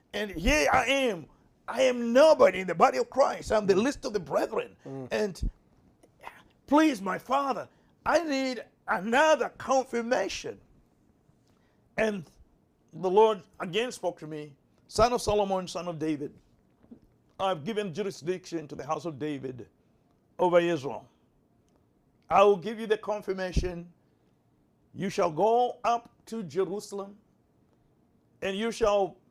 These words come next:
Speaker 1: prophesy to Ariel Sharon,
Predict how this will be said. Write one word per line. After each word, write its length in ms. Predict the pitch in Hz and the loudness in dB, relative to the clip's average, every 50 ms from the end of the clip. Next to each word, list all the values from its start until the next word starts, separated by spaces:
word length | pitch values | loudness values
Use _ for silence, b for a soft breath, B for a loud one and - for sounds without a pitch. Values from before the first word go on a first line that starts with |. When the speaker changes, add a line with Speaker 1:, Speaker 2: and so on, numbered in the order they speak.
| _ _ _ | _ _ _
Speaker 1:
prophesy 680 | - - 254 262 269 277 254 - - - - - - - - - - _ _ _ _ _ _ _ _ _ _ _ _ _ _ _ _ _ _ _ _ _ _ _ _ _ _ _ _ _ _ _ _ _ _ _ _ | -4 -2 0 0 0 -2 -4 -4 -4 -8 -12 -14 -14 -18 -20 -20 -20 _ _ _ _ _ _ _ _ _ _ _ _ _ _ _ _ _ _ _ _ _ _ _ _ _ _ _ _ _ _ _ _ _ _ _ _
to 80 | - - - | -12 -6 -2
Ariel 260 | 226 214 208 208 180 | 2 2 2 2 0
Sharon, 360 | - 196 220 254 269 247 | 0 0 2 2 2 0